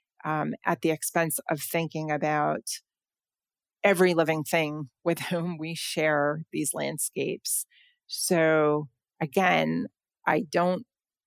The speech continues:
think we wanna pit those choices as people versus the environment or rivers versus jobs. I think there are ways we can find synergies where, um, for instance,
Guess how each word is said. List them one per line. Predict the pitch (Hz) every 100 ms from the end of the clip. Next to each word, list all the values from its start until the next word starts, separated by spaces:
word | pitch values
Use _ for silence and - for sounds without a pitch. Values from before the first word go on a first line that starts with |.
| -
think | 185 165 160 - -
we | - 175
wanna | 170 151 - -
pit | - 220 214 - -
those | 165 160 -
choices | - 185 208 285 277 208 - -
as | 175 160 151 - - _ _ _ _
people | - 202 196 196 185
versus | 170 156 165 147
the | 160
environment | 151 147 202 208 196 185 180 180 - -
or | - 147 147 147 180 175
rivers | 180 180 180 170 -
versus | 156 147 147 -
jobs. | - 185 180 180 180 - - - _ -
I |
think | 151 - 185 180 -
there | 160 156
are | - 156
ways | 147 165 175 170 151
we | 170
can | 156 160
find | 151 - 160 170 165
synergies | 160 - 180 170 160 156 156 156 -
where, | 156 156 156 151 156 _ _ _ _ -
um, | 151 156 147 151 156 165
for | - 160
instance, | 170 190 - 160 156 156 - -